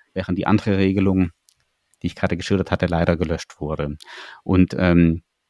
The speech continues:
parallel gab es noch einige andere Vorgaben, die eben den Effizienz sozusagen Gewinn machen, dass eben Wärmepumpen gut eingestellt werden müssen, dann haben die, äh, in größeren Gebäuden oder dass Heizungsanlagen eben optimiert werden müssen und hydraulisch abgeglichen werden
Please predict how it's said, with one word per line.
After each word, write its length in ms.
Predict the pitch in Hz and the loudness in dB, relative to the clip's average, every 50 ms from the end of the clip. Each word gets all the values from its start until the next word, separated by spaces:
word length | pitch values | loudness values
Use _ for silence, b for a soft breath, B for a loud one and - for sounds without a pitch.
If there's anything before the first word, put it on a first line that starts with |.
| _ _ _ _ - | _ _ _ _ -12
parallel 340 | 95 87 87 92 104 120 | -4 -2 0 2 2 2
gab 180 | 113 113 101 95 | 4 2 2 2
es 120 | 98 - | 2 0
noch 80 | 104 82 | 0 0
einige 280 | - 87 85 - - - | 0 0 0 0 0 0
andere 280 | 101 123 123 123 113 | 0 2 2 0 -2
Vorgaben, 560 | 110 - - 113 113 107 110 104 101 101 101 | -2 -2 0 0 2 2 2 2 4 4 4
die 160 | 92 95 76 67 | 2 2 -2 0
eben 120 | 82 - | 0 -2
den 120 | - 82 | -2 -2
Effizienz 680 | - - - - - - - 117 120 123 - - - - | -6 -6 -8 -10 -6 0 4 6 6 6 4 2 -6 -4
sozusagen 800 | 113 98 - - 101 92 98 95 92 90 87 95 92 95 95 87 | -4 -4 -2 -2 -4 0 2 2 2 4 4 2 2 2 2 2
Gewinn 340 | 101 92 90 101 101 104 | 2 4 4 6 6 6
machen, 460 | 101 98 95 - - 98 98 95 92 90 B B B B B B | 4 4 2 0 2 2 2 4 2 0 B B B B B B
dass 260 | - 98 95 87 - | -4 -2 -2 -2 -2
eben 240 | - - 87 87 82 | -2 0 2 2 2
Wärmepumpen 560 | 90 87 87 92 85 - - 92 - - - | 4 2 2 2 0 0 -4 -4 -4 -4 -10
gut 160 | - - - | -12 -6 -2
eingestellt 500 | - 87 - - - - - 104 98 95 | 0 2 2 2 2 2 0 0 0 2
werden 180 | 101 92 90 92 | 2 2 4 4
müssen, 240 | 90 87 - - 90 | 2 0 -2 -4 -4
dann 220 | 87 87 87 87 - | -2 -2 -4 -6 -4
haben 120 | - 85 | -4 -4
die, 280 | 80 85 82 82 85 85 - - | -4 -4 -6 -6 -8 -10 -10 -6
äh, 340 | 92 90 85 82 85 87 | -4 -4 -4 -4 -4 -6
in 120 | - 92 90 - _ _ _ | -6 -8 -8 -8 _ _ _
größeren 360 | - - 95 - - 90 87 | 0 0 0 0 0 -4 -4
Gebäuden 440 | 85 - - 87 82 82 - - - | -4 -2 0 2 2 2 0 -4 -4
oder 160 | 85 85 85 | -4 -4 -4
dass 320 | - - - - - - | -4 -8 -10 -12 -12 -4
Heizungsanlagen 760 | - 95 90 - - 85 - - 90 90 85 87 85 82 87 - | -2 -2 -2 -2 -6 -10 -6 -2 -2 -2 0 0 -2 -2 -2 -4
eben 160 | - 85 82 | -6 -6 -6
optimiert 500 | - - - - 85 98 117 135 - - | -8 -8 -8 -4 0 2 2 2 2 0
werden 220 | 113 104 104 101 | -2 2 4 4
müssen 180 | 101 95 - 87 | 2 2 2 -2
und 100 | 85 - | -4 -4
hydraulisch 380 | 90 - - - 85 87 87 | -6 -8 -4 -2 -2 -2 -2
abgeglichen 640 | 85 - - _ - - - - 104 95 - 98 92 | -4 -4 -6 _ -12 -14 -6 -6 -4 0 2 2 4
werden 320 | 95 92 92 - - 90 | 4 2 2 0 0 -2